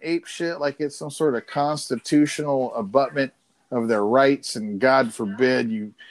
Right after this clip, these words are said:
this tyrannical state trying to tell me that I can't go out to my local ice house and I have to wear a mask.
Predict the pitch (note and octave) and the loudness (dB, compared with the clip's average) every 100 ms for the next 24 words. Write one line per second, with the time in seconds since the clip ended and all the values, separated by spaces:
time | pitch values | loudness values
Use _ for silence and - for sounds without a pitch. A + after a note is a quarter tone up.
0 | _ - B2 - - B2+ C3+ D3+ D3+ C3+ | _ -2 -2 -2 -2 2 4 4 2 -2
1 | B2 A#2 - - D#3 D#3 - E3+ C#3+ B2+ | -2 -2 -8 0 0 0 -2 -2 0 -2
2 | - E3 D#3+ D#3+ E3 D#3+ D3+ - - - | 0 2 2 0 -6 -8 -12 -20 -20 -6
3 | C#3 D#3+ D#3 - D#3+ C#3 D3+ D#3 D#3 D#3 | 2 2 2 -4 -6 -4 -4 0 0 -2
4 | - C#3+ D3 C#3+ B2 _ - C#3+ D#3+ D3 | -6 -10 -8 -8 -10 _ -8 -6 -4 -6
5 | C3+ C#3 D3+ C#3+ - C#3+ C#3+ D3 - _ | -6 -2 -2 -4 -6 -4 -4 -8 -12 _
6 | _ _ - B2+ A#2+ G#2+ _ _ - C3+ | _ _ -8 -6 -6 -8 _ _ -12 -8
7 | D3 D3 B2 C3+ C#3 A#2 B2 C#3 C#3+ D3 | -6 -6 -6 -4 -2 -4 0 0 0 -4
8 | C#3+ | -10